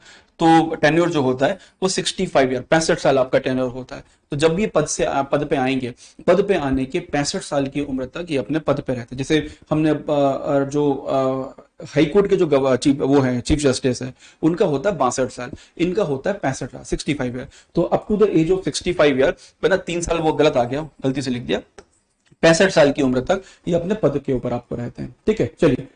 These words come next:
ये याद रखिएगा। तो हमारे यहाँ पे वही सुप्रीम कोर्ट, हाई कोर्ट और, अ, आपका, अ, सबॉर्डिनेट कोर्ट,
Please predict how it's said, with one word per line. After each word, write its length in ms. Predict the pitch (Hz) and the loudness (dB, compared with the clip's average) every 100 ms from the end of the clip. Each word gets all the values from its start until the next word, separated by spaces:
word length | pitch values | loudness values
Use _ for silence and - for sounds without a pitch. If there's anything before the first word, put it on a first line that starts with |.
| - | 0
ये 100 | 170 | 4
याद 200 | 151 127 | 4 2
रखिएगा। 320 | 127 135 135 | -2 -6 -8
तो 140 | 139 156 | -8 -2
हमारे 260 | 160 165 | 2 2
यहाँ 100 | 156 | 2
पे 60 | 156 | 0
वही 180 | 147 165 | -2 -2
सुप्रीम 340 | 160 147 147 | -2 0 2
कोर्ट, 220 | 147 156 | 4 2
हाई 180 | 156 135 | 2 -4
कोर्ट 280 | 139 151 165 | -2 -2 2
और, 220 | 143 147 - - - | 0 0 -6 -10 -2
अ, 80 | 139 135 127 139 143 | 2 4 2 -2 -4
आपका, 480 | 127 - 135 127 123 | -4 2 4 4 2
अ, 540 | - 135 135 127 131 | 0 2 4 2 -2
सबॉर्डिनेट 540 | - 139 143 143 147 | 0 2 4 4 0
कोर्ट, 160 | 156 | 0